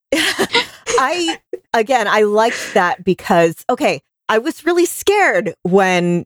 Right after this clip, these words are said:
Speaker 2: you know, Sousa started showing interest in Daisy. Are we gonna get a love triangle? I am very over love triangles. But instead, what we see with Deke is he handles it very maturely, recognizes she's not into me the way I'd like her to be.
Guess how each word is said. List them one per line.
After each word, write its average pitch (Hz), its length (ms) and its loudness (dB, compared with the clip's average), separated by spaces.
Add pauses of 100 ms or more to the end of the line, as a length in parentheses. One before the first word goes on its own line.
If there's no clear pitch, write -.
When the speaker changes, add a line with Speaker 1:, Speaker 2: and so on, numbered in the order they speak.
Speaker 2:
you 185 120 6
know, 175 120 4
Sousa 196 440 0
started 175 400 -2
showing 175 320 0
interest 170 600 0
in 160 120 2
Daisy. 147 380 2
Are 143 160 0
we 156 120 0
gonna 180 200 0
get 208 180 2
a 220 40 2
love 240 220 0
triangle? 156 380 -2
I 139 200 0
am 170 180 4
very 214 440 0
over 262 300 0
love 160 200 -2
triangles. 107 600 -4 (600)
But 190 180 0
instead, 220 600 0 (100)
what 196 280 2
we 262 120 -2
see 247 200 0
with 226 160 0
Deke 156 360 -2
is 156 140 0
he 185 120 2
handles 202 460 0
it 190 160 0 (180)
very 156 360 2
maturely, 160 720 0 (340)
recognizes 175 840 0 (120)
she's 226 420 0
not 208 240 2
into 185 280 -2
me 170 140 4
the 160 120 2
way 160 160 2
I'd 151 180 0
like 165 220 -2
her 147 140 0
to 139 80 -2
be. 139 300 2